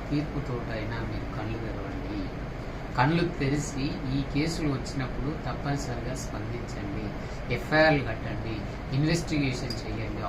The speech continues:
ఆనెస్ట్‌గా. ఒకవేళ మీ దృష్టిలో ఈ కేసు ఫాల్స్ అని అంటే నోటీస్ ఇవ్వండి, fa-, mistake of fact కింద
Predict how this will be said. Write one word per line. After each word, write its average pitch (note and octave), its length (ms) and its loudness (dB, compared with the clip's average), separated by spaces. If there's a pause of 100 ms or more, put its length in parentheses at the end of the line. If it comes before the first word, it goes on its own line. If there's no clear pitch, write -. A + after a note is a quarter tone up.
ఆనెస్ట్‌గా. A2 600 -2 (640)
ఒకవేళ D#3 380 8
మీ D3+ 80 6 (100)
దృష్టిలో F3 460 4 (540)
ఈ D3+ 120 6
కేసు F3 300 4
ఫాల్స్ E3 380 8
అని D#3+ 140 2
అంటే D3 160 2 (140)
నోటీస్ D3 360 -2
ఇవ్వండి, A2+ 420 -2 (640)
fa-, B2+ 180 2 (100)
mistake F3 380 2
of - 140 2
fact C#3+ 240 6
కింద C#3+ 160 0